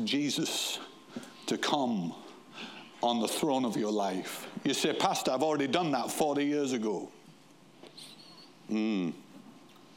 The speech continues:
Uh-huh. You prayed the prayer, did you? Don't worry then, you're in.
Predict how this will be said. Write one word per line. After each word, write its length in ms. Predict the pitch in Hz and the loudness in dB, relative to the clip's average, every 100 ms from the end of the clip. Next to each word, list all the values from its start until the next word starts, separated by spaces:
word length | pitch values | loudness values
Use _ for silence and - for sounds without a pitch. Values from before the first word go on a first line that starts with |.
| - - - - - - - - - | -20 -20 -20 -20 -16 -16 -16 -20 -6
Uh-huh. 480 | - 101 107 95 - - - - - - - - - - - - | 0 2 4 2 0 -10 -14 -16 -16 -16 -12 -10 -10 -10 -8 -2
You 100 | 113 | 0
prayed 300 | - 147 135 | 2 2 4
the 60 | |
prayer, 300 | 123 160 190 | 2 2 4
did 160 | 135 123 | 2 2
you? 240 | 170 180 - - - - - - - - | 2 0 -6 -12 -10 -8 -8 -8 -12 -2
Don't 160 | 139 165 | 2 4
worry 220 | 190 185 | 4 4
then, 180 | 165 139 | 4 4
you're 160 | 127 | 4
in. 300 | 151 139 85 | 4 2 0